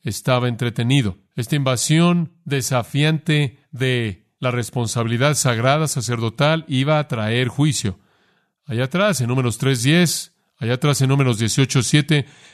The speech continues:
la advertencia había sido dada por Dios en contra de aquellos que usurparan la función del sacerdote. Eso estaba estrictamente prohibido. Por cierto, un rey más tarde de Judá llamado Usías hizo eso y Dios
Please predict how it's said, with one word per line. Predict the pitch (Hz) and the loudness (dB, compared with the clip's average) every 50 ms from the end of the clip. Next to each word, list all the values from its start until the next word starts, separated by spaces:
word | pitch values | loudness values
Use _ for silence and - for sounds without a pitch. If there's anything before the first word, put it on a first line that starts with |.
| _ _ - | _ _ -2
la | 139 135 | -2 0
advertencia | 131 127 131 123 117 - 180 202 165 - 135 123 | 0 0 -2 -2 0 0 0 0 2 0 0 2
había | 117 127 135 135 | 2 2 2 2
sido | 120 131 131 123 120 | 2 2 2 2 4
dada | 117 123 131 131 123 - | 2 2 2 2 0 -2
por | - 117 110 107 | -2 -4 -2 0
Dios | 117 139 165 190 180 - 135 | 2 2 2 2 2 2 0
en | 123 110 | 0 0
contra | 127 135 127 143 131 | 0 0 2 2 0
de | 123 | 0
aquellos | 113 - - 151 151 147 143 120 - | 0 0 2 2 4 4 4 2 2
que | - 131 | 0 0
usurparan | 120 104 - - 127 110 107 - - 151 185 220 226 185 127 104 87 - _ _ _ _ _ _ _ _ _ _ | 0 0 2 2 2 0 0 0 0 2 2 2 0 -2 -4 -6 -8 -12 _ _ _ _ _ _ _ _ _ _
la | 151 127 | -4 -4
función | 104 123 131 123 104 - 147 151 156 | -2 -2 -4 -4 -2 0 0 0 2
del | 147 143 | 0 0
sacerdote. | 120 120 135 120 - 135 127 123 135 151 147 - - 107 87 - _ _ _ _ | 0 0 0 2 2 2 2 2 2 0 0 -2 -4 -8 -8 -10 _ _ _ _
Eso | _ 135 139 120 135 139 | _ -2 0 0 0 0
estaba | 123 - - 143 131 127 | 0 0 0 0 0 0
estrictamente | 110 - - - 156 165 151 - 160 147 135 120 113 113 104 127 | -2 -4 -2 0 0 0 2 2 0 0 2 0 0 0 -2 -2
prohibido. | 117 - 120 123 123 123 151 151 117 101 87 - _ _ _ _ _ _ _ _ | -2 0 0 0 2 4 2 2 2 -2 -6 -10 _ _ _ _ _ _ _ _
Por | - 117 104 | -10 -10 -8
cierto, | 98 - 135 139 131 - 135 123 | -4 -4 -4 -4 -2 -2 -2 -2
un | 123 131 135 | 0 -2 -2
rey | 123 123 131 135 135 139 135 123 107 90 87 120 | 0 0 0 0 2 0 0 0 -2 -4 -6 -4
más | 120 123 117 - | -4 -4 -4 0
tarde | - 139 139 147 147 147 156 151 147 131 | 0 2 2 2 2 0 0 0 0 0
de | 113 127 107 | -2 -4 -4
Judá | - 110 117 113 131 147 160 | -2 -2 0 2 2 2 0
llamado | 143 127 117 120 131 135 127 131 123 110 101 - _ _ | -2 -4 -2 -2 -2 -2 -2 -2 -4 -4 -6 -10 _ _
Usías | - 117 104 - - - 156 170 170 165 160 - - | -10 -8 -8 -4 -2 0 0 2 2 2 0 0 -2
hizo | 143 131 120 107 - 120 113 123 | -2 -2 -2 0 0 2 2 2
eso | 147 147 - - 135 | 2 2 2 0 0
y | 117 | 2
Dios | 107 120 131 139 151 143 - - | 4 4 4 4 2 0 -2 -4